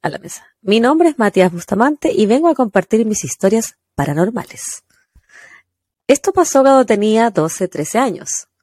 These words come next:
Estaba en el departamento de mi papá un fin de semana. Eran como las dos A M aproximadamente.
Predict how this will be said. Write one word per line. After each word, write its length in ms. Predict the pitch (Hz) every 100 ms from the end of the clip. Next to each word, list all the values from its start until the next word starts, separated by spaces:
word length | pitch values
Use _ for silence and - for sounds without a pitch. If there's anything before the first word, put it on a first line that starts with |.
| -
Estaba 280 | 175 190 196
en 60 | 190
el 120 | 175
departamento 600 | 156 151 147 165 180 190
de 60 |
mi 100 | 175
papá 460 | 151 143 196 226 254
un 140 | 185 185
fin 160 | 175
de 80 | 156
semana. 420 | - 240 208 - _ _ _
Eran 260 | 185 196 190
como 220 | 180 160
las 240 | 147 -
dos 180 | 226 262
A 160 | - 208
M 300 | 233 269 -
aproximadamente. 1000 | - - 151 - 156 180 180 123 - -